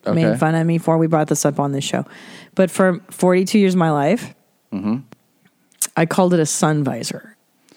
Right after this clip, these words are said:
Speaker 1: You also said combative.
Speaker 2: Combative.
Speaker 1: It's combative.
Speaker 2: Right. Combative, and then
Speaker 1: Sun
Speaker 2: sun visor and chewing gum. Because my mother always said,
Speaker 1: Fucking,
Speaker 2: I
Speaker 1: that
Speaker 2: want
Speaker 1: is
Speaker 2: some
Speaker 1: so
Speaker 2: <laughs> chewing
Speaker 1: foreign. No one says chewing gum.
Speaker 2: I,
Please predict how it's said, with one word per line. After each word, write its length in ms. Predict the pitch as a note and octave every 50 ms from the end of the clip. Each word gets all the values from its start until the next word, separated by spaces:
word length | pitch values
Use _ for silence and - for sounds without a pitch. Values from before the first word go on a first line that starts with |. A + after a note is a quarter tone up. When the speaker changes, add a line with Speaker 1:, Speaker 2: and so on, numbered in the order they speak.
| _ _ _
Speaker 1:
You 140 | - G#2+ A2+
also 160 | A#2 A2+ A#2
said 180 | G2 B2 G#2 F2
combative. 720 | - G2 F2 F#2 F#2+ F#2+ F#2+ F2+ E2+ D#2+ D2+ D2+ - - - -
Speaker 2:
Combative. 960 | - - G3 E3+ F3+ D#3+ D#3+ E3+ F3 F3+ F3+ F#3 F#3+ G3+ A3 A#3+ - - - _
Speaker 1:
It's 160 | - - -
combative. 720 | - - - F2+ E2 F#2 F#2 F2 E2 D2+ C2+ - - - - _
Speaker 2:
Right. 440 | - E3+ D3 C#3+ D3+ E3+ F#3 - _ - _ _ _ _ _ _ _ _ -
Combative, 720 | - G#3 F#3+ E3+ F3 E3+ F3+ F#3 F#3+ F#3+ G3 G3 G3+ G3 - _
and 160 | F3 E3 E3+
then 360 | E3 D#3+ D#3 D#3 D#3 D3+ D3+ - _ _ _ _ _ _ _ _ _ _ - _ - - - -
Speaker 1:
Sun 280 | - - - B3 A#3 A2+
Speaker 2:
sun 360 | G#3 G3 G#3+ G#3 G#3+ A3 A3+
visor 600 | G#3+ G3 G3 G3 F#3+ - G#3 G3 G3 F#3+ - - _
and 180 | F3 E3+ D#3+ D3+
chewing 400 | - - - A#3 A3 G3+ E3+ D#3
gum. 240 | C#3 - - - - - _ _ _ _ _ _ _ _
Because 320 | F3 F3 - G#3 F3+ -
my 120 | F#3 F3+
mother 520 | F3+ F3+ F3+ F#3+ G3 G#3 G#3+ G3+ G3 F3 - -
always 300 | F3 E3+ E3+ E3+ D#3+ -
said, 260 | - D#3+ D#3+ D3+ -
Speaker 1:
Fucking, 520 | - - A#2 A2 - A2+ G2 G2 F#2+ F2+ G#2
Speaker 2:
I 160 | A2 - A3
Speaker 1:
that 60 | G#3
Speaker 2:
want 180 | A3+ A#3+ B3 B3+
Speaker 1:
is 60 | -
Speaker 2:
some 160 | A#3+ A#3+ A#3
Speaker 1:
so 420 | G#3+ B2+ B2 B2 B2 A#2+ A#2 A2 G#2
Speaker 2:
<laughs> 40 | G2
chewing 260 | - - - G2+ G2
Speaker 1:
foreign. 400 | G2 F#2+ F#2+ F#2 F2+ F2 F2+ F#2
No 160 | G#2 A#2 B2
one 160 | B2 A2+ G#2
says 260 | F2+ - F#2 E2+ F2 -
chewing 480 | - - - A#2 A2 G#2 G2 F2 E2+ E2+
gum. 200 | E2 D2+ D#2+ -
Speaker 2:
I, 220 | G3+ G#3+ G#3+ F#3+